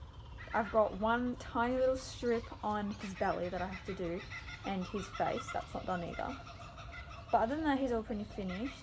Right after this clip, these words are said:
So, gonna give you a little... This is what he looks like so far. I was gonna actually shave this part off.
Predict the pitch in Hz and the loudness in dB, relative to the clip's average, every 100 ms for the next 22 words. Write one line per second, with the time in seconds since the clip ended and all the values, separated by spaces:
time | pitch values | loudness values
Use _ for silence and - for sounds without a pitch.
0 | - - - 220 202 202 208 - - - | -12 -10 0 2 4 0 -4 -10 -12 -12
1 | - - - - - - - - 233 240 | -12 -12 -12 -12 -12 -12 -6 0 4 4
2 | 240 233 226 233 220 220 233 233 262 269 | 4 4 2 2 2 0 -2 -2 2 2
3 | 277 254 - 254 254 208 220 190 180 - | 4 4 4 2 6 4 4 2 2 4
4 | 220 240 240 277 277 392 403 233 190 196 | 4 4 2 0 0 -2 0 0 0 -2
5 | - - - - - - - - 214 160 | -10 -14 -12 -12 -8 -6 -6 -6 -6 -4
6 | 160 | -6